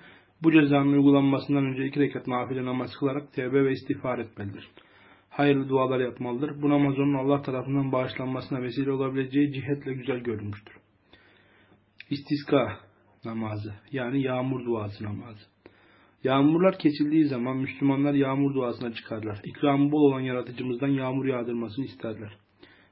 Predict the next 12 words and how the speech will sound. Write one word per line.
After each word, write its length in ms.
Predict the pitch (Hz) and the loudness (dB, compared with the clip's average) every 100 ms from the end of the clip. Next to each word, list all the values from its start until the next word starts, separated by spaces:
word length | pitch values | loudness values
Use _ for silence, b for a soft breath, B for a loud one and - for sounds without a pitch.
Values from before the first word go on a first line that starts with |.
| - | 0
İmam-ı 360 | 139 185 185 | 4 4 4
Azam'a 400 | 147 135 131 120 | 2 0 -2 -4
göre 280 | 113 120 143 | -4 -2 -2
istiskadan 680 | - - 139 - 135 131 151 | -2 -8 -12 -8 -6 -2 0
maksat 460 | 143 110 - 143 147 | 0 -2 -6 -4 0
yalnız 340 | 139 143 139 | 2 2 0
duadır, 460 | 123 117 117 139 - | -2 -2 -2 -6 -8
mağfiret 520 | 123 123 110 123 - | -8 -8 -8 -10 -10
dilemektir. 480 | 117 110 107 - 104 b b b b b _ | -10 -10 -10 -14 -16 b b b b b _
Bunda 280 | 139 160 175 | 0 4 4
cemaatle 480 | 151 151 160 160 139 | 4 4 2 0 -2
namaz 240 | 131 156 | 2 0